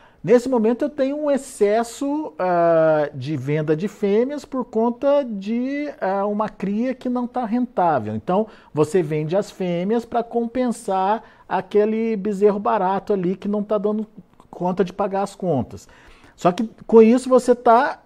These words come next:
enxugando o seu plantel, é, e, ah, lá na frente essa fêmea vai faltar.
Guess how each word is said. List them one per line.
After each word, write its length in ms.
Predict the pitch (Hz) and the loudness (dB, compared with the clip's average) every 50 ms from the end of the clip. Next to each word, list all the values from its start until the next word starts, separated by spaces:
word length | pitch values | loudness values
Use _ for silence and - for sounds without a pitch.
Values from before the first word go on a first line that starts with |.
| _ - | _ -4
enxugando 1160 | 226 214 247 262 269 - - - 269 226 190 180 185 190 190 196 214 233 240 269 277 277 - - | -2 -2 0 -2 -4 -8 -8 -6 -6 -2 0 2 2 4 4 2 2 0 0 -4 -6 -8 -8 -6
o 100 | 202 180 | -8 -8
seu 260 | - - 202 196 180 | -2 -2 -2 -2 0
plantel, 800 | 190 190 175 165 147 - 160 147 147 147 156 170 214 262 285 - - - - - - _ _ _ | -2 -2 -2 -2 -2 0 2 2 4 4 4 2 2 0 -2 -6 -14 -20 -20 -20 -20 _ _ _
é, 280 | - 156 170 175 185 180 - | 4 6 6 6 4 2 -2
e, 500 | 180 196 208 220 247 269 285 294 294 - - _ _ _ | -2 0 0 0 0 0 0 -2 -4 -4 -6 _ _ _
ah, 400 | - 170 180 180 175 180 175 175 170 | -2 0 2 2 2 2 2 2 2
lá 300 | 170 170 180 185 202 220 | 4 4 4 4 2 2
na 180 | 226 240 233 | 2 0 0
frente 640 | 202 - - 175 175 180 185 208 226 220 - - 277 | -2 -4 -4 -2 -2 0 0 0 -2 -2 -4 -4 -2
essa 360 | 285 262 233 208 - - 247 | 0 0 -2 -2 -2 -4 -4
fêmea 400 | - - - 185 190 196 214 226 | -4 -4 -4 -2 -2 0 0 0
vai 120 | 208 233 247 | 2 0 0
faltar. 600 | - 285 285 285 - - 220 180 151 123 - - | 0 -2 -4 -4 0 2 2 2 2 0 -4 -8